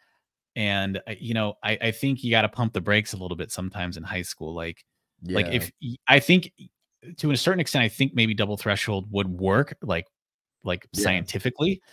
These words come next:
Speaker 1: But like you said, when you're talking about if you still continued with Double Threshold in March and April, you're, you're not gonna be feeling fast, right? You're not gonna be
Speaker 2: Yeah.
Speaker 1: feeling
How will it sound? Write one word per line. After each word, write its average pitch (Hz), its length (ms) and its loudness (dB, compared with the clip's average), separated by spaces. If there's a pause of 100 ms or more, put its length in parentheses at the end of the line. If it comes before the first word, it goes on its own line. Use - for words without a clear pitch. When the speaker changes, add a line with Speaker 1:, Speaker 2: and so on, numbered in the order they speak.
(160)
Speaker 1:
But 117 240 8
like 117 200 2
you 120 80 0
said, 131 240 4
when 117 100 2
you're 110 120 2
talking 110 380 0
about 101 440 2
if 110 180 -4
you 110 100 0
still 110 320 2
continued 117 460 -2
with 101 100 -6
Double 101 200 -2
Threshold 101 460 -4
in 98 100 -2
March 95 260 -2
and 90 100 -10
April, 101 500 2 (220)
you're, 101 180 0 (120)
you're 104 180 0
not 107 220 6
gonna 110 120 4
be 101 140 -2
feeling 90 300 -2
fast, - 500 2
right? 95 180 0
You're 101 80 -4
not 101 160 0
gonna 110 120 -2
be 98 100 -4
Speaker 2:
Yeah. 95 160 -4
Speaker 1:
feeling 98 600 0